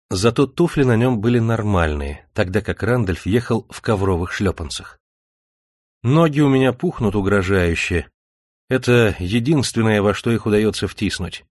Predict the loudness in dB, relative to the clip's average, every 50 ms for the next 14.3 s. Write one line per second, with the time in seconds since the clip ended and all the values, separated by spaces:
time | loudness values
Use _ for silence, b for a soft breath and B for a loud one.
0 | _ _ _ _ _ _ _ _ _ _ _ -2 0 0 0 -2 0 2 2 2
1 | 4 4 4 4 4 4 2 0 0 2 2 2 2 2 -2 -6 2 4 4 6
2 | 6 4 4 4 4 2 2 4 2 2 2 2 0 0 0 0 0 0 2 2
3 | 2 2 2 0 0 0 -2 0 0 0 -2 0 0 -2 -2 -2 -2 -2 0 0
4 | 0 0 0 -2 -2 -6 _ _ _ _ _ _ _ _ _ -4 -2 0 0 0
5 | 0 0 0 0 0 -2 -2 2 2 2 2 2 0 0 -2 -2 -2 0 0 0
6 | 0 -2 -4 -6 -4 -2 -2 -2 -2 -4 -6 -8 -10 -10 -10 -10 -14 -18 -20 _
7 | _ _ _ _ -2 0 0 0 0 -2 -4 -6 -6 -4 -4 -4 -4 -4 -2 0
8 | 0 0 0 0 -2 -4 -4 -2 0 0 0 2 2 0 0 0 -2 -4 -4 -4
9 | -4 -2 0 0 0 0 0 2 2 0 0 -2 -4 -2 -2 0 2 2 0 0
10 | 0 -2 0 0 0 -2 -4 _ _ _ _ _ _ _ _ _ _ _ -2 2
11 | 4 4 4 4 2 0 0 0 2 2 2 2 2 2 2 2 0 2 2 4
12 | 4 4 2 0 0 -2 -2 -2 -2 -2 0 2 2 2 2 0 -4 -6 -8 _
13 | _ _ _ _ _ _ _ _ _ _ _ -2 -2 0 2 2 0 2 2 4
14 | 4 4 4 2 -2